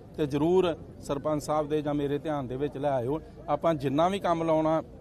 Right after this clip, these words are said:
ਕਰਨਾ ਹੈ, ਜਿੰਨੇ ਵੀ ਪੈਸੇ ਲਾਉਣੇ ਨੇ, ਪੂਰੀ ਇਮਾਨਦਾਰੀ ਦੇ ਨਾਲ ਲਾਉਣੇ ਨੇ। ਸੋ ਤੁਹਾਡੇ ਪਿੰਡ ਦਾ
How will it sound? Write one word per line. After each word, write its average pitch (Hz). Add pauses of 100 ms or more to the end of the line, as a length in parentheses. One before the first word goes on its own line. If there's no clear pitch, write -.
(600)
ਕਰਨਾ 156
ਹੈ, 165
ਜਿੰਨੇ 156
ਵੀ 196
ਪੈਸੇ 160
ਲਾਉਣੇ 147
ਨੇ, 131 (300)
ਪੂਰੀ 180
ਇਮਾਨਦਾਰੀ 147
ਦੇ 147
ਨਾਲ 139
ਲਾਉਣੇ 131
ਨੇ। 151 (300)
ਸੋ 147
ਤੁਹਾਡੇ 139
ਪਿੰਡ 131
ਦਾ 135